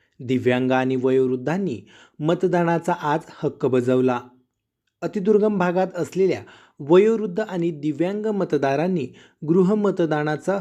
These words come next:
हक्क बजावत लोकशाहीच्या उत्सवात आपले योगदान दिले.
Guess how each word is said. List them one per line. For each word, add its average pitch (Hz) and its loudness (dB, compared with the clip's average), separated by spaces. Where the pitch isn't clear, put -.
हक्क 180 -2
बजावत 139 0
लोकशाहीच्या 202 2
उत्सवात 147 -2
आपले 165 -4
योगदान 135 0
दिले. 127 0